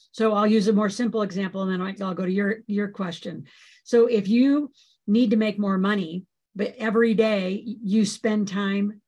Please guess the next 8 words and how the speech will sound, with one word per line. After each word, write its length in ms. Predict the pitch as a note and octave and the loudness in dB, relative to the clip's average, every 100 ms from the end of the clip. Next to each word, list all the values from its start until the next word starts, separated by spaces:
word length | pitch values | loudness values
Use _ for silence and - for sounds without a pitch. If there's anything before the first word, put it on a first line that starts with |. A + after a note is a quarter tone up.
| - | -4
more 320 | F#3 G#3+ A#3+ | 0 2 0
time 380 | A#3 G3 F#3 F#3 | -2 -6 -4 0
worried 680 | G3+ A#3 A3+ G3 F#3+ C4 A3+ | 2 4 4 2 -2 -4 -8
or 220 | - G3+ | -8 -6
focusing 560 | A3 G#3+ G#3+ G3+ A3 G3 | -4 -4 -2 -4 -2 -4
on 260 | - G3 F#3+ | -4 -2 -2
your 220 | F3+ F3+ | -2 -4
debt 480 | G#3 G3+ F3 G3+ | -4 -4 -6 -10